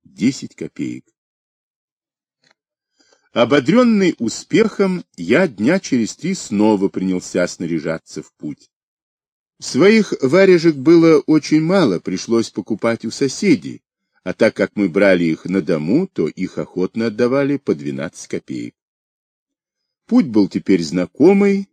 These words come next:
и расставание с матерью на том же месте было не столь тяжелым, как в первый раз. Мать, хотя и смахивала порой слезы, но иногда даже улыбалась.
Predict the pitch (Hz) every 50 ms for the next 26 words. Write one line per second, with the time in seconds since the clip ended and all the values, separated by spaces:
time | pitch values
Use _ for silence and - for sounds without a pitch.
0 | _ _ - 95 90 87 82 - - 90 92 - - - 90 85 85 90 85 78
1 | 76 71 69 - - - 78 90 123 175 185 - 165 151 151 147 135 98 85 78
2 | - 82 76 69 65 69 69 67 - 170 185 - - - 104 90 117 151 156 139
3 | 123 92 - - - - 95 92 82 - - 92 80 73 85 85 80 80 76 -
4 | - 82 - _ _ - 82 78 76 69 78 71 76 69 69 - - - _ _
5 | _ _ _ _ _ _ _ _ _ - - 180 139 - - - - - - 78
6 | 73 71 - - 80 80 - - 80 80 85 82 80 - - 82 78 76 76 -
7 | - 78 76 80 76 - - - 98 170 196 - - 185 87 _ _ _ _ _
8 | _ _ _ - - 127 185 202 190 180 135 95 107 135 117 - - 80 82 -
9 | 113 107 - - 113 110 92 - - 64 62 64 60 - - - _